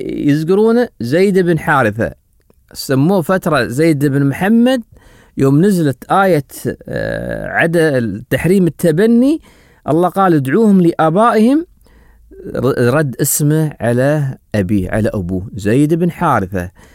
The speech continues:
عشان تعرفون التبني حرام. كان حلال،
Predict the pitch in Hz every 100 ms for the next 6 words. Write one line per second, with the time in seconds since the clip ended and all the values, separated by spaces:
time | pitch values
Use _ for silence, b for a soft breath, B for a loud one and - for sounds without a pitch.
0 | b - 104 110 104 98 110 156 131 -
1 | - 113 110 143 180 180 - 135 92 82
2 | - - 143 175 202 - 196 180 190 196